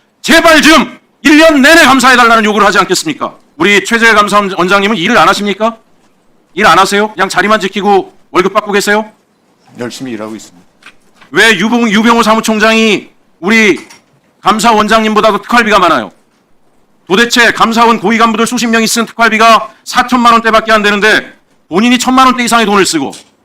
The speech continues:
Speaker 1: 뭡니까 이 사람? 무슨 일을 하길래 나라 돈을 갖다 막 자기 돈처럼 써요? 감사했습니까?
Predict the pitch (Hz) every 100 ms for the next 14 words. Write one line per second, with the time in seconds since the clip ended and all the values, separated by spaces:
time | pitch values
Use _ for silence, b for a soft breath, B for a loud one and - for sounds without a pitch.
0 | _ - 156 226 262 247 175 151 117 -
1 | _ 196 254 254 240 226 220 185 - -
2 | _ - 233 240 247 226 214 240 - 233
3 | 233 196 196 175 123 92 _ _ _ _
4 | _ - - 208 233 247 240 240 240 240
5 | -